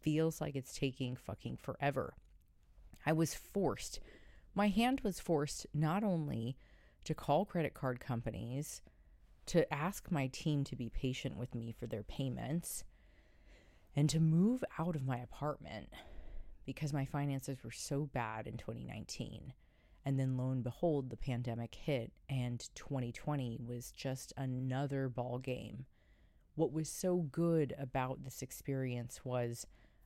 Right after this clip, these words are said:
I never saved a nest egg for a rainy day like today until I had learned the hard way.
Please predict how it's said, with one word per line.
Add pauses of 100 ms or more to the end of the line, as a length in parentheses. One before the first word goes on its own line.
I
never
saved
a
nest
egg
for
a
rainy
day
like
today (640)
until (220)
I
had
learned (140)
the
hard
way.